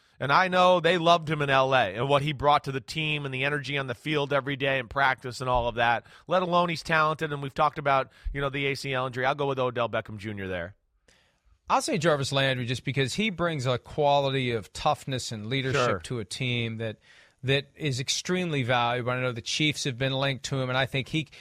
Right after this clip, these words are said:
Speaker 2: he could, you know, they, they, they keep looking for that other guy that's gonna stretch the field. What about when you consider Tyreek Hill and Travis Kelce being the focal point, and, and if the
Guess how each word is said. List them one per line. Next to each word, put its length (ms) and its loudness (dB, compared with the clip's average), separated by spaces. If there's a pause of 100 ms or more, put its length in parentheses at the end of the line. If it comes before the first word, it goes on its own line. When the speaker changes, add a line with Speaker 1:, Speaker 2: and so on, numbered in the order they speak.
(160)
Speaker 2:
he 180 0
could, 300 -4
you 240 -6
know, 160 -2
they, 200 -4
they, 180 -4 (320)
they 100 4
keep 300 -4
looking 180 2
for 80 0
that 120 6
other 160 0
guy 100 6
that's 140 0
gonna 180 -4
stretch 420 -2
the 80 -14
field. 540 -4 (500)
What 300 2
about 520 4
when 160 0
you 160 0
consider 560 -2
Tyreek 520 2
Hill 480 0 (320)
and 100 -6
Travis 380 2
Kelce 640 0 (440)
being 200 0
the 80 -6
focal 400 0
point, 540 -2 (840)
and, 300 0 (220)
and 180 -2
if 100 -4
the 160 -6